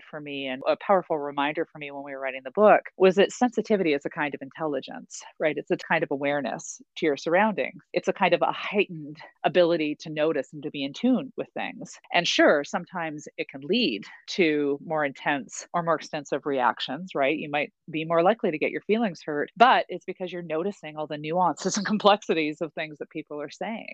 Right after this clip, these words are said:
right? And so that sensitivity of being sensitive to my own cues and emotions and movements and being sensitive to others, I became really, really aware that that was not a <laughs> disability or a detriment or something problematic, but, but something that has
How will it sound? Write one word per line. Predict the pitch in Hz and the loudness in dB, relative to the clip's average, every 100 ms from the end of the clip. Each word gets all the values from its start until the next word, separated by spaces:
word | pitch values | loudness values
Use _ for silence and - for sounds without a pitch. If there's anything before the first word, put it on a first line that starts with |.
| - 151 | -8 -2
right? | 143 160 - | 0 0 -2
And | 214 196 190 175 175 - | 4 4 4 0 -10 -20
so | - 214 196 | -4 -2 0
that | 190 185 185 - | 0 0 0 -2
sensitivity | 240 226 202 - 240 214 170 | -12 -14 -16 -12 -10 -6 -8
of | |
being | 165 165 | -8 -16
sensitive | - 180 - 160 156 | -12 -10 -6 -6 -6
to | 165 | -10
my | 147 - | -10 -8
own | 147 147 170 190 185 - - | -8 -6 -4 -4 -6 -10 -4
cues | 214 196 196 190 180 | 2 4 6 4 0
and | 165 | -4
emotions | 160 170 170 180 175 175 165 | 2 2 2 -2 -4 -6 -6
and | 165 | -2
movements | 165 160 175 185 | 0 0 -2 0
and | 180 | 0
being | 208 | 0
sensitive | - 165 - 175 - | 0 -2 0 -2 -2
to | - | -4
others, | 156 139 185 240 262 - _ | -2 2 2 2 -2 -10 _
I | 196 | 2
became | 196 196 190 | 2 0 -6
really, | 175 165 | -4 -4
really | 156 151 | -4 -4
aware | 147 202 202 156 | -2 0 2 0
that | 151 156 | -4 -4
that | 156 | -2
was | 156 147 147 - - - - | -2 -6 -8 -14 -16 -18 -6
not | 180 202 226 - _ | 0 2 2 -2 _
a | 160 147 135 143 - | -4 -2 -2 -4 -8
<laughs> | - 151 | -16 -4
disability | 202 214 185 254 226 226 208 202 180 | -2 0 0 4 4 4 2 2 2
or | 160 | 0
a | 156 | 0
detriment | 160 - 170 156 | -2 -2 -10 -8
or | 160 | -8
something | - 156 170 151 | -10 -12 -12 -6
problematic, | 156 147 143 156 226 165 - _ | -4 -4 -4 -2 0 0 -2 _
but, | 196 175 | 4 4
but | 180 | -2
something | - 202 208 214 175 165 151 | -4 -6 -4 -6 -6 -8 -6
that | 160 | -6
has | 165 | -6